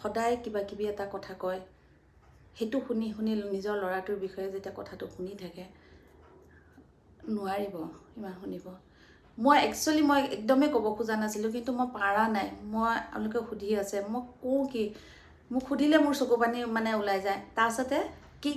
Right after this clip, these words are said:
তাৰপাছত জমনি আকৌ কি কথা নাই, আহ, আমি যাওঁ, আহিব ওলালোঁ, এক ডেৰ ঘণ্টামান থাকিলোঁ, ডেৰ দুঘণ্টামান থাকিলোঁ দেই, কাৰণ ট্ৰেফিক আছে, এইফালে মাইছা স্কুল গৈছে, আহিব। তাৰপাছতে এতিয়া জেঠুৱেকক পঠিয়াই দিয়ে,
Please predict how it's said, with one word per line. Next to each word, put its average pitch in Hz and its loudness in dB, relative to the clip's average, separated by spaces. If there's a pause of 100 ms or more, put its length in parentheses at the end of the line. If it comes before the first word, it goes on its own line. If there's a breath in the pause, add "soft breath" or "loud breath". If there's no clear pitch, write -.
তাৰপাছত 277 8
জমনি 240 6
আকৌ 349 2
কি 320 -2 (100)
কথা 269 0
নাই, 302 4 (400 loud breath)
আহ, 208 6 (160)
আমি 226 2
যাওঁ, 214 4
আহিব 208 0
ওলালোঁ, 220 2
এক 233 -2
ডেৰ 214 4
ঘণ্টামান 269 2
থাকিলোঁ, 220 -2
ডেৰ 208 0 (120)
দুঘণ্টামান 196 -4
থাকিলোঁ 190 -8
দেই, 220 0
কাৰণ 226 -4
ট্ৰেফিক 277 0
আছে, 262 2
এইফালে 254 0
মাইছা 220 -2
স্কুল 226 -8
গৈছে, 208 -4 (480)
আহিব। 202 -6 (540 loud breath)
তাৰপাছতে 233 0 (680 loud breath)
এতিয়া 240 6
জেঠুৱেকক 240 4
পঠিয়াই 226 2
দিয়ে, 208 -2